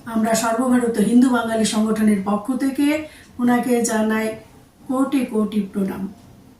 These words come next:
আমি পাপড়ি হালদার, কার্যকরী সভানেত্রী, সর্বভারতীয় হিন্দু বাঙালি সংগঠন।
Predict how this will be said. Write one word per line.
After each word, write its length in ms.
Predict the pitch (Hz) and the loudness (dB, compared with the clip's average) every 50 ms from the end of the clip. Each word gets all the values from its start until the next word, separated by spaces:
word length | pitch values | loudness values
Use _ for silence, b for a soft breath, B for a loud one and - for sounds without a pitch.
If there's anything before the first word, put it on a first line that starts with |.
| _ _ - | _ _ -4
আমি 220 | 208 214 220 214 | 0 2 2 2
পাপড়ি 400 | 196 208 214 202 - - 240 247 | 2 0 -2 -2 -2 -2 0 0
হালদার, 400 | 208 190 226 226 226 262 302 339 339 - - - - - - | 0 0 0 -2 0 0 0 0 -2 -6 -10 -18 -20 -18 -12
কার্যকরী 480 | - 240 226 208 - 277 277 302 294 294 | -6 -4 -2 0 2 2 2 2 2 2
সভানেত্রী, 680 | - - 220 214 226 226 233 233 233 233 - 285 320 311 | 2 0 0 -2 -2 -2 -2 -4 -4 -2 0 0 0 0
সর্বভারতীয় 760 | - - 254 240 220 247 214 196 214 220 208 - 214 214 | 0 0 0 0 2 4 4 4 2 2 0 0 0 0
হিন্দু 280 | 196 214 220 214 214 214 | 0 2 4 4 4 4
বাঙালি 320 | 202 202 196 196 196 190 | 4 2 2 2 2 2
সংগঠন। 560 | 190 - 196 196 196 196 190 190 196 190 190 | 2 0 0 0 2 0 0 -2 -2 -2 -2